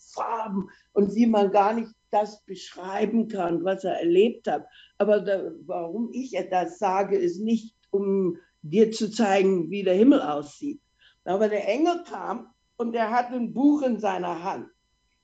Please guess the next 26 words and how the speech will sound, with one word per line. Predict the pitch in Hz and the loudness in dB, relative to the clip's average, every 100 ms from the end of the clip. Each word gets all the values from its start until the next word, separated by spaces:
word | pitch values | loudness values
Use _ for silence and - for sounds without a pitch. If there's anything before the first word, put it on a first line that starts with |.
| - | -10
Und | 202 | -2
er | 214 202 | 0 0
sagt, | 233 202 - - _ - | 2 0 -2 -18 _ -6
„Na, | 240 | 0
was | 294 320 | 0 0
ist | 339 - | -4 0
denn | 605 554 254 | 0 0 -4
das | 240 - - | -4 -8 -12
Buch? | 214 196 156 143 - | -10 -4 -2 -4 -2
Was, | 214 233 240 - - | 0 0 -2 -12 -8
wa-, | 196 208 220 | -4 -4 -2
was | 220 254 | -2 -2
ist | 311 - | -2 0
das | 277 240 226 | 2 2 6
Buch? | 330 349 - | 8 8 8
Wozu | 214 226 - 311 | 4 4 6 6
ist | 285 269 | 6 2
das | 247 214 | 0 0
Buch?“ | 277 262 165 - _ _ _ - | 0 0 0 -6 _ _ _ -4
Ja, | - 254 302 | 0 2 4
er | 302 233 | 2 0
sagt, | 214 208 202 226 | 0 -4 -4 -6
„Das | 247 | -6
ist | 247 233 | -8 -6
dein | 208 196 | -4 0
Lebensbuch.“ | 202 233 302 311 269 - - _ 180 294 - | 0 0 -2 -2 -2 -4 -14 _ 0 0 0